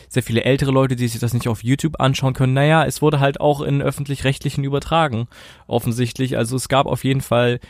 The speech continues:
die Möglichkeit, sich das anzuschauen. Ähm, und, äh, dieses Jahr ist alles anders und ich finde, da hätte man auch mal ruhig auch als Kirche mit einem Beispiel vorangehen können. Wir können das nicht riskieren, dass sich hier, ähm,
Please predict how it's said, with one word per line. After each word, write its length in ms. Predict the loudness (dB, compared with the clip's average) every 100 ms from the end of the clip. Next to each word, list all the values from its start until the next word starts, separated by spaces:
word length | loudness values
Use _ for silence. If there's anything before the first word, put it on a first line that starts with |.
| -12 0
die 60 |
Möglichkeit, 560 | 2 2 -2 0 0 0
sich 140 | -4
das 160 | -6 -4
anzuschauen. 640 | -6 -6 -2 2 2 2 -4 -12 -20 _ _
Ähm, 800 | 2 2 2 0 -2 -2 -4 -10 _ _
und, 540 | -2 0 0 -2 -4 -2
äh, 340 | 0 0 -2
dieses 340 | -4 -6 -2
Jahr 120 | 0 0
ist 160 | 0
alles 240 | 0 0 2
anders 380 | 2 2 0
und 160 | -4 -6
ich 160 | -8 -2
finde, 260 | 0 2
da 120 | 2
hätte 260 | 2 2 2
man 420 | 0 0 -2 -6 -12 _ _
auch 200 | 0 0
mal 120 | 2
ruhig 360 | 2 2 2 0
auch 140 | -4
als 220 | -2 -4 0
Kirche 340 | 2 2 2
mit 200 | 0 0
einem 120 | 2
Beispiel 320 | 2 2 -2
vorangehen 440 | -2 0 0 0 0
können. 340 | 0 0 0
Wir 100 | -4
können 180 | -2 -2
das 140 | -2
nicht 160 | -4 -6
riskieren, 460 | -8 -4 0 0 0
dass 160 | -4
sich 100 | -8
hier, 320 | -2 0 0 -4 -16 -20 -20 -20 _ 2
ähm, 580 | 2 2 -2 -4 -8